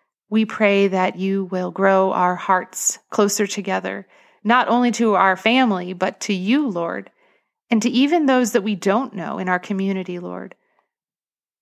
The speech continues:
Help us to have eyes to see those in need and to just have hearts that are full of gratitude and overflowing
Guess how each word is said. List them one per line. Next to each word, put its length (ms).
Help 260
us 140
to 100
have 240
eyes 460
to 120
see 380
those 340
in 140
need 400
and 100
to 60
just 260
have 220
hearts 380
that 100
are 60
full 260
of 80
gratitude 580
and 160
overflowing 880